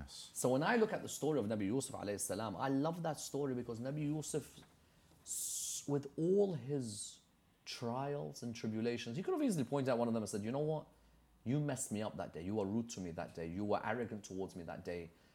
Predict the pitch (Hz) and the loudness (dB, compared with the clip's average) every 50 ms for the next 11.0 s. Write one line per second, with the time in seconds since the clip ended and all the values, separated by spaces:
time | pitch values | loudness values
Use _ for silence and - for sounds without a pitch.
0 | - _ 107 123 135 147 131 135 127 117 110 120 107 - - 110 101 90 82 90 | -2 _ 6 6 6 8 6 6 4 4 4 2 0 0 0 0 0 0 2 2
1 | 107 98 98 95 101 98 98 95 90 - 123 127 123 123 - - - _ _ - | 2 2 2 2 0 0 0 0 0 2 4 4 4 2 0 -6 -14 _ _ -10
2 | 107 90 73 - - _ _ _ _ _ _ _ _ _ _ _ _ _ - 175 | -10 -10 -10 -14 -20 _ _ _ _ _ _ _ _ _ _ _ _ _ -6 -2
3 | 170 165 143 - - 117 117 - - 113 107 95 92 85 87 87 90 87 82 - | 0 0 2 0 -2 -4 -4 -4 -4 -4 -2 -2 -4 -6 -6 -6 -8 -8 -8 -10
4 | 78 76 78 80 82 82 85 - - _ _ _ _ _ _ _ _ _ _ _ | -12 -12 -12 -12 -14 -18 -20 -20 -20 _ _ _ _ _ _ _ _ _ _ _
5 | _ _ _ _ _ _ _ _ - - - - 220 240 254 220 180 143 120 123 | _ _ _ _ _ _ _ _ -10 -8 -2 0 2 2 2 2 2 2 2 2
6 | 120 107 87 80 78 - - - - - - - - - _ _ _ _ _ _ | 2 0 -2 -4 -8 -12 -14 -14 -12 -12 -12 -14 -16 -20 _ _ _ _ _ _
7 | _ _ _ _ _ _ _ _ _ _ _ _ _ _ - 98 98 - - - | _ _ _ _ _ _ _ _ _ _ _ _ _ _ -6 -4 -4 -2 0 0
8 | 135 135 - 120 107 - - - 120 113 - 113 107 - 117 113 107 101 - 110 | 0 0 0 -4 -6 -4 -6 -6 -6 -4 -2 -2 -2 -2 -2 -2 -4 -4 -4 -4
9 | 104 104 95 95 101 120 131 117 98 87 110 101 95 95 117 117 117 107 92 101 | -2 -2 0 2 2 2 2 2 0 0 -2 -2 0 2 2 2 2 0 0 -2
10 | 95 - - 110 113 113 - 101 95 90 80 76 80 80 80 80 - - - | -2 0 2 0 0 0 -2 -6 -6 -4 -4 -6 -6 -6 -8 -8 -12 -16 -18